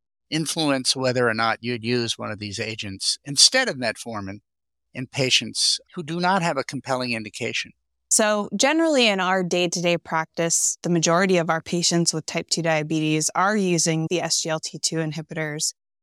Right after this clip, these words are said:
Speaker 2: as well as G L P one agonists, or even a combination of them.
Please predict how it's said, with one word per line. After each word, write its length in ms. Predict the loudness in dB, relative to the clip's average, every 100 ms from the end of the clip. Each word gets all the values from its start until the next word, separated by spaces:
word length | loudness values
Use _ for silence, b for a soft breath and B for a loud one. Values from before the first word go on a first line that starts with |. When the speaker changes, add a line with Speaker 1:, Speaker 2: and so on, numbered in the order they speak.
| _ -2
Speaker 2:
as 180 | 2
well 240 | 2 2 0
as 140 | -2
G 240 | -2 -2 0
L 160 | -2 -4
P 140 | -6
one 240 | -4 -6
agonists, 720 | -4 -4 -2 -4 -2 0 0 -2 b b 0
or 160 | 2
even 240 | 2 2 2
a 80 | 2
combination 720 | 2 4 4 2 2 0 -2
of 220 | -6 -8
them. 340 | -14 -10 -12